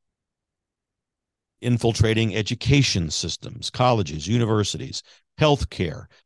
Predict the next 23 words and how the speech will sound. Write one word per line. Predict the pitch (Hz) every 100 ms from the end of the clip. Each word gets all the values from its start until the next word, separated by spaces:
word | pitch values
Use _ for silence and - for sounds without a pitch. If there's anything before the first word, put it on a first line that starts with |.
| _
media, | 113 139 120 82 - - _ _ -
entertainment, | 147 139 - 131 117 80 - _ _ _
politics, | - 151 135 - 80 -
certainly | - - 180 147 147
the | 117 120 101 _ _
judicial | - 131 113 175 - 110
system, | 92 104 85 - - - _ _ -
religion. | 147 160 190 247 131 92 73
Almost | - 233 247 208 -
every | 214 202 196
aspect | 165 160 - 156 139
of | 127
our | 117 113
life | 120 175 120 78 - _ _ -
has | 120
been | 120
infiltrated | 127 180 160 110 101 107 101 104
by | 120
the | 117
radical | 110 135 139 127 131 117
left | 120 117
woke | 120 104 117 147 117 - _ _ _ _ _ _ _ _ _ _ _ _ _
m-, | 107 117